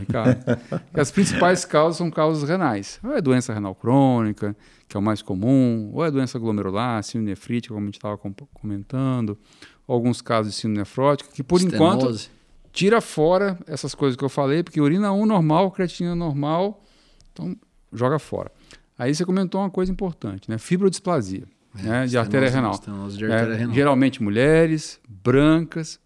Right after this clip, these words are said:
Speaker 1: jovens, tá certo? Então, não sei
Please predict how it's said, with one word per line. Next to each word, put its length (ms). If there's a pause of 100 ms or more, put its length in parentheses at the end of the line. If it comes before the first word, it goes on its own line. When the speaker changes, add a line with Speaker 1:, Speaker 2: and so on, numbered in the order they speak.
Speaker 1:
jovens, 840 (520)
tá 100
certo? 480 (520)
Então, 400 (240)
não 200
sei 380